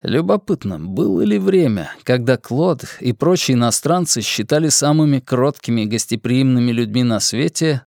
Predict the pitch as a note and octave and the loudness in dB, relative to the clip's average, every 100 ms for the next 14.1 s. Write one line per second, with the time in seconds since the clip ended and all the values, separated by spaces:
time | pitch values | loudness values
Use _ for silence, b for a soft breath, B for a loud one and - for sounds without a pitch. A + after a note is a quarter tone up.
0 | - F3 C#3+ - - - G2 G2 G2+ C#3+ | -4 0 0 -2 -6 -10 -8 -8 -2 -2
1 | C3+ - - - _ _ _ _ _ _ | -2 -4 -8 -10 _ _ _ _ _ _
2 | - F3 A3 G#3+ - - A3+ F#3+ C#3+ - | 0 4 4 4 2 0 0 0 0 0
3 | G#2 A2+ E3 D3 C#3+ B2+ G2+ G#2+ D#3+ D#3+ | -2 0 2 2 2 2 2 0 2 0
4 | - C#3 B2+ G2+ F#2+ G#2+ A2 B2 - - | 0 2 2 0 -2 -4 -2 0 2 2
5 | D3 C3+ B2 B2 C3+ B2+ D#2 C2 _ _ | 2 2 2 2 2 0 -4 -12 _ _
6 | _ _ _ _ - F#2 B2+ F#3+ F#3 G3 | _ _ _ _ -6 -2 0 0 -2 2
7 | G3+ F#3 F3 F3 F#3+ F#3+ C#3+ C3+ A#2 _ | 4 4 2 0 0 2 4 2 0 _
8 | _ _ - - A2+ D#3 D#3+ C#3 A#2 D#3 | _ _ -4 0 2 2 4 0 2 2
9 | D#3+ - C3 C3 D3+ C#3+ A2+ A2 G2+ A2+ | 2 0 0 2 2 0 0 -2 -2 -2
10 | G#2+ B2+ F#3+ G2 D#2+ - - - C3+ E3 | -2 0 -2 -2 -10 -14 -8 -2 0 2
11 | E3+ D#3 C3+ - C#3 E3 F3 - D3 B2+ | 2 2 2 0 2 2 0 -2 -2 0
12 | D#3+ - B2+ A#2+ A2 C#3+ D#3+ D3 C#3+ A#2 | 0 0 0 0 0 2 2 2 0 2
13 | G#2+ C3 C#3+ A#2+ A#2+ - B2+ - C#3 D3 | 2 2 2 0 0 -2 -6 -4 -2 -2
14 | G2 | -4